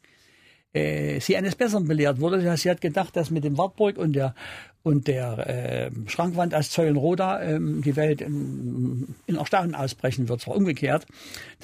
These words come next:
dass die Bo-, dass die Botschafter mit ihrem Kulturattaché das Gegenteil wollten, was die offizielle D-D-R-Kulturpolitik verhindern, nicht rauslassen, einschränken. Und die haben geschrien,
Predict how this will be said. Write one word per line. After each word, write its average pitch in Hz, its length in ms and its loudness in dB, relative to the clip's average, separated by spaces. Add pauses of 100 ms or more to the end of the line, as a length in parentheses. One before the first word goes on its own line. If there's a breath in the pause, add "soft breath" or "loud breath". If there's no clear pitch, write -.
(140 loud breath)
dass 135 160 0
die 139 120 2
Bo-, 131 180 0 (280 loud breath)
dass - 180 0
die 147 100 2
Botschafter 208 640 0
mit 196 160 0
ihrem 185 160 2
Kulturattaché 156 1080 0 (600 soft breath)
das - 280 0
Gegenteil 226 720 4 (600)
wollten, 165 500 2 (340 loud breath)
was 180 120 2
die - 140 -4
offizielle 208 360 2
D-D-R-Kulturpolitik 185 920 0 (880 loud breath)
verhindern, 196 560 4 (220)
nicht 151 200 4
rauslassen, 151 640 2 (580)
einschränken. 143 640 0
Und 139 100 0
die 180 140 2
haben 185 120 4
geschrien, 170 360 2